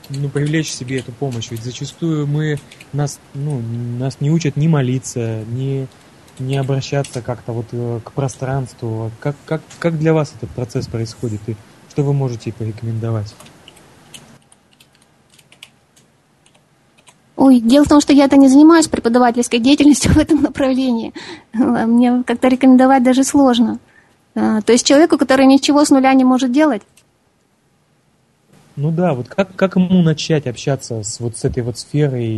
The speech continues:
Speaker 1: неизведанного, с учителями?
Speaker 2: Ну, только через другого человека, через посредника другого.
Speaker 1: Ну вот, смотрите, не-, есть такая практика, например, молитвы,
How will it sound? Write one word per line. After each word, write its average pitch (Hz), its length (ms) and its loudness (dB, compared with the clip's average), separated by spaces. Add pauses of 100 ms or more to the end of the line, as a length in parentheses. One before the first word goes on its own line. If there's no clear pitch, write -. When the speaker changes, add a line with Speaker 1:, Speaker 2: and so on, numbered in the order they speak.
Speaker 1:
неизведанного, 117 960 -4 (160)
с - 240 -8
учителями? 135 420 0
Speaker 2:
Ну, 262 60 -6
только 320 260 2
через 302 240 4
другого 294 400 4
человека, 269 480 0
через 247 240 -4
посредника 247 580 0
другого. 233 500 -2 (2250)
Speaker 1:
Ну 151 80 -12
вот, 185 160 -10 (240)
смотрите, 170 500 -12
не-, 147 280 -12
есть 180 200 -8
такая 156 260 -10
практика, 165 520 -10
например, 139 380 -6
молитвы, 143 640 -4